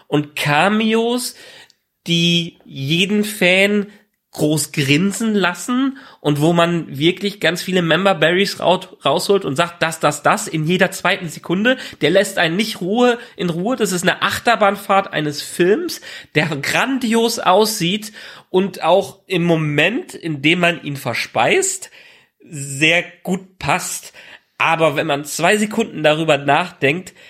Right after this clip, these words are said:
kann er eigentlich, sollte er eigentlich als Film nicht funktionieren und ist ein ziemlich flaches Produkt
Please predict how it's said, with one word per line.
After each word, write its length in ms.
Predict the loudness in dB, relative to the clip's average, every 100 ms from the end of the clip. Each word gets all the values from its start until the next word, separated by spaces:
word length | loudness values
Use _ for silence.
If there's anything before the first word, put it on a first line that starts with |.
| -20 _ -6
kann 440 | -2 0 0 -4 -2
er 360 | 2 2 0
eigentlich, 560 | -2 -2 -2 -4 -4 2
sollte 300 | 2 4 2
er 200 | 0 0
eigentlich 400 | 0 0 -2 -4
als 160 | -6
Film 280 | -2 0 0
nicht 220 | -2 -6
funktionieren 680 | -6 -6 -2 -2 2 2 2
und 220 | 0 -4
ist 280 | -6 -8 -4
ein 440 | -2 -2 -2 -2 -6
ziemlich 800 | -6 2 4 4 4 0 -2 -12 -20 -20 _ _ _
flaches 1200 | -18 -14 -6 0 2 0 2 0 0 -6 -10 -14 -10
Produkt 960 | -4 -2 2 2 0 -10 -10 -10 -12